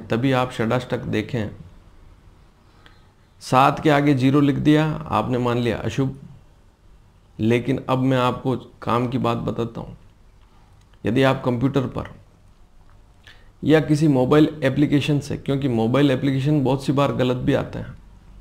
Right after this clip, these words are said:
बहुत से एप्लीकेशन मैंने ऐसे देखे हैं कि उनमें त्रुटियां हैं, कहीं नक्षत्र होना क्या चाहिए, जन्म नक्षत्र क्या बता रहे हैं,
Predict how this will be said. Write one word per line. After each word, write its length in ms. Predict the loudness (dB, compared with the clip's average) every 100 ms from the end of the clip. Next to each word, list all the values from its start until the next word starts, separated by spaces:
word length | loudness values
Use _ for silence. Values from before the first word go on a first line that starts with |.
| -20 -20 -20 -20 -18 -14 -12 -14 -4
बहुत 200 | 0 2
से 120 | 2
एप्लीकेशन 440 | 2 2 0 2 2
मैंने 260 | 2 2
ऐसे 200 | 0 0
देखे 260 | 0 0 0
हैं 100 | -2
कि 80 | 0
उनमें 840 | 0 0 0 -4 -12 -20 -20 -16
त्रुटियां 460 | -4 0 2 2 0
हैं, 300 | -2 -10 -14 -18 -20 -20 -20 -20 -20 -20 -20 -20 _ _ -4
कहीं 160 | 0 2
नक्षत्र 420 | 0 0 -2 -2
होना 380 | 0 -2 -2 -2
क्या 180 | 0
चाहिए, 400 | 0 0 2 0 0
जन्म 280 | -2 0
नक्षत्र 460 | -2 -2 -4 -6 -6
क्या 160 | -2 -2
बता 260 | -2 -4
रहे 120 | -4 -6
हैं, 280 | -8 -10